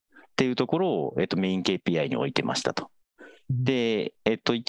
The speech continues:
Speaker 1: 半年ぐらい経って、半年、いや、三ヶ月ぐらいかな。半年ぐらいかな。で、えっと、今現状は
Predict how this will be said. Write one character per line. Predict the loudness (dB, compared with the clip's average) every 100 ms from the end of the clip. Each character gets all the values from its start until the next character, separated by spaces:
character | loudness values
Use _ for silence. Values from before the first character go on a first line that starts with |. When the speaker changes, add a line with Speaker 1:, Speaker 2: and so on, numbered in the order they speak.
| -10 -2
Speaker 1:
半 | 0 2 2 2
年 | 0 0 0
ぐ | 2
ら | 2
い | 0
経 | -2
っ | -4 _ _ -2
て、 | 0 2 0 -2 -8 _ -4
半 | -2 0 -2
年、 | -2 0 -2
い | -4 _ _ _ _ _ _
や、 | 0 0 -4 _ -6
三 | -2 0 2
ヶ | 0
月 | 2 0
ぐ | 0
ら |
い | 0
か | -2
な。 | -4 -2
半 | 0
年 | 0 0
ぐ | 0
ら |
い | 0
か | -2
な。 | -4 -12 -14 -12 -6 -2
で、 | 0 0 -2 _ _ _ _
え | -2
っ | 0
と、 | 2 2
今 | 2 2
現 | 2 0 0
状 | 0 0
は | 0 0 -2